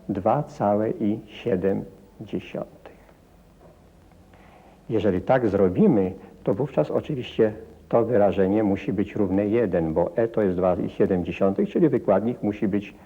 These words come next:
równy jeden. Czyli w tym przypadku mamy mi razy x równa się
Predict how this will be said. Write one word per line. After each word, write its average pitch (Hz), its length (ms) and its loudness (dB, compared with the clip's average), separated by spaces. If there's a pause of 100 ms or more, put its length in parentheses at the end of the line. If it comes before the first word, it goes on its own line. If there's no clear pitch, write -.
(160)
równy 92 360 -2 (160)
jeden. 87 380 -2 (460)
Czyli 147 200 -8
w - 60 -20
tym 117 220 -2 (200)
przypadku - 680 -2 (100)
mamy 90 360 0 (400)
mi 98 320 0 (180)
razy 92 480 -2
x - 360 -8 (380)
równa 92 380 -4
się - 280 -4